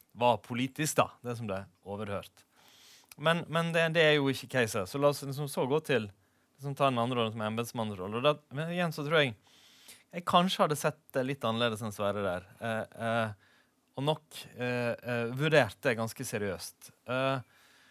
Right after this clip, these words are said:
og den første grunnen til det er at, altså, jeg tror, jeg tror ri-, altså, for det første, eh, du skal jo, altså, du, det, det er jo ditt oppdrag nå å få satt det her ut i livet. Når regjeringen har gitt sin tilslutning,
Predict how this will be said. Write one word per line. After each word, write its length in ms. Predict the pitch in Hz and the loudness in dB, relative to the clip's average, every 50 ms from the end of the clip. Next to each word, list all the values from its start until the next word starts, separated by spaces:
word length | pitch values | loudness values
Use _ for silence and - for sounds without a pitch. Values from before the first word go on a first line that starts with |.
| _ _ _ _ _ _ - - | _ _ _ _ _ _ -20 -18
og 140 | _ - 156 | _ -6 -4
den 100 | 160 160 | 0 0
første 220 | 175 175 - - | 0 2 2 2
grunnen 220 | 185 180 196 190 151 | 4 4 4 4 4
til 100 | 156 156 | 6 8
det 60 | 160 | 8
er 80 | 160 151 | 6 6
at, 120 | - - - - _ _ _ _ _ - _ _ _ _ _ _ _ _ _ _ _ - - | 4 -4 -16 -20 _ _ _ _ _ -20 _ _ _ _ _ _ _ _ _ _ _ -12 -10
altså, 180 | - 120 160 156 | -4 -2 -2 -2
jeg 80 | 143 | 0
tror, 240 | 175 180 170 165 156 - _ _ _ _ _ _ - 151 | 2 2 2 2 0 -2 _ _ _ _ _ _ -10 -8
jeg 80 | 143 | -4
tror 280 | - 170 160 160 156 - _ _ _ _ _ _ _ _ _ _ _ _ - 131 143 | 0 2 2 2 2 0 _ _ _ _ _ _ _ _ _ _ _ _ -8 -6 -6
ri-, 140 | 160 - - | -6 -6 -6
altså, 300 | - 151 160 160 147 135 117 - _ _ _ _ _ _ _ _ _ _ _ _ _ _ _ _ | -4 2 4 4 4 4 2 -6 _ _ _ _ _ _ _ _ _ _ _ _ _ _ _ _
for 160 | - - 160 | -6 -4 -4
det 80 | 147 147 | -2 0
første, 360 | 139 135 - - - 180 190 202 - - _ _ _ _ _ _ _ _ _ _ 147 | -2 -2 -4 0 4 4 4 4 2 -4 _ _ _ _ _ _ _ _ _ _ -2
eh, 360 | 151 147 143 - - - 104 - 143 143 143 143 139 143 143 139 | 0 0 0 -2 -4 -10 -18 -16 -14 -12 -12 -12 -10 -10 -8 -6
du 80 | 156 156 - | -6 -4 -4
skal 340 | - - - 139 127 131 147 165 | -4 0 2 2 4 4 4 4
jo, 140 | 185 196 202 190 | 6 6 6 6
altså, 180 | - 156 156 170 | 4 2 -2 -4
du, 80 | 160 165 - | -6 -6 -6
det, 200 | - 135 165 156 151 - 160 151 165 - | -2 0 0 0 4 4 4 4 4 0
det 140 | 135 143 151 | 0 2 2
er 20 | 180 | 2
jo 80 | 190 170 | 0 -2
ditt 180 | 180 - - | -4 -6 -6
oppdrag 540 | 156 151 - - - 170 175 196 180 131 - - _ _ _ _ _ _ _ _ _ | -10 -10 -10 -6 2 4 6 6 4 2 -4 -12 _ _ _ _ _ _ _ _ _
nå 140 | 131 139 156 160 - - - | 2 4 4 4 2 -2 -6
å 80 | 143 | -6
få 220 | - - - 147 - | -4 -2 -2 -2 0
satt 240 | - - 151 - - - | 0 -2 -2 -2 0 -2
det 80 | 143 131 | 0 2
her 160 | 147 143 127 | 2 2 2
ut 240 | 127 135 135 - - | 0 -2 -4 -4 -6
i 80 | 120 120 | -4 -4
livet. 400 | 123 113 101 139 160 131 127 143 | -4 0 2 2 2 2 0 -4
Når 140 | 139 131 147 | -2 0 4
regjeringen 400 | 147 147 139 120 107 104 104 107 | 4 6 4 4 2 0 -2 -2
har 80 | 113 | -2
gitt 240 | 127 135 131 - - | -4 -4 -6 -8 -6
sin 160 | - 127 113 | -6 -6 -6
tilslutning, 720 | 107 - 139 120 101 - - 98 92 - _ - 175 131 | -6 -6 -6 -6 -6 -8 -12 -14 -14 -12 _ -6 -4 -4